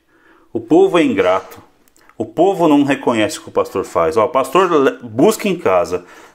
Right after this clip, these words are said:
leva na igreja, o pastor paga um preço. O, o cara liga de madrugada pro pastor: "Pastor, tô com um problema aqui", o pastor vai lá.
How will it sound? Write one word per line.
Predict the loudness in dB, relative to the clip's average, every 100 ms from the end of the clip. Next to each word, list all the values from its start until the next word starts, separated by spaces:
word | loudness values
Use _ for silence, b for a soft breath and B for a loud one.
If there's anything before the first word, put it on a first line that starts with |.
| -2
leva | 2 2 2 0
na | 0
igreja, | 0 -2 -2 -4 -6 -10 B B
o | -8
pastor | -2 -2 2 -2 0
paga | 0 0
um | -2
preço. | -4 -2 -2 -4 -12
O, | -12 -10 -8
o |
cara | -4 0 0
liga | 0 0 0
de | 0
madrugada | 0 0 0 0 0
pro | -2 -2
pastor: | -2 -2 0 2 2 -2 B B B
"Pastor, | -4 -2 2 2 2
tô | -2
com | -2
um |
problema | 0 2 2
aqui", | 0
o | -2
pastor | -2 -2 -2 0
vai | 0
lá. | 2 2 0